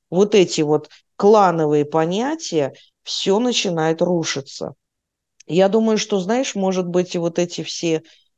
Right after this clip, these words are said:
м, Л Г Б Т темы раскручиваются именно для того, чтобы раскачать какие-то традиционные вот эти вот, м, э,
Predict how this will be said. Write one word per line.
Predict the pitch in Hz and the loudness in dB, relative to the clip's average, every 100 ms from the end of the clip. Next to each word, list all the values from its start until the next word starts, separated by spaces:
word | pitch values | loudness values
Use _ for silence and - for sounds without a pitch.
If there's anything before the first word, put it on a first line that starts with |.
| _ _ | _ _
м, | - 160 165 160 156 156 147 143 - | -8 -6 -4 -4 -4 -4 -2 -4 0
Л | 175 | 2
Г | 180 180 | 2 4
Б | 208 | 4
Т | 208 170 | 4 2
темы | - 240 285 277 147 127 - _ _ _ _ _ _ - | 0 -4 -2 -2 -4 -6 -12 _ _ _ _ _ _ -6
раскручиваются | 160 190 190 - - 202 240 302 294 - 170 165 160 - 156 | 0 0 0 -6 -2 0 4 2 2 -2 0 0 -2 -6 -8
именно | - 240 254 220 175 | -4 -4 -2 0 -2
для | 165 165 | -2 -2
того, | 170 175 226 | 0 0 -2
чтобы | - 185 175 170 165 _ _ _ | -2 -2 2 0 0 _ _ _
раскачать | 180 208 220 214 - 220 220 - 220 226 - | 0 2 2 -2 0 0 2 2 2 2 0
какие-то | 180 - 190 180 180 185 _ _ _ | -4 -2 -6 0 -2 -2 _ _ _
традиционные | 208 208 185 185 - 208 202 196 208 196 175 | 2 4 2 -2 -2 0 2 2 0 2 0
вот | 165 165 185 | 0 0 0
эти | 185 - | 0 -4
вот, | 156 156 165 165 _ _ _ _ | -4 -2 -2 -4 _ _ _ _
м, | 160 170 165 160 | -8 -6 -4 -2
э, | 156 151 151 147 143 143 143 135 | 0 0 0 -2 -2 -4 -4 -6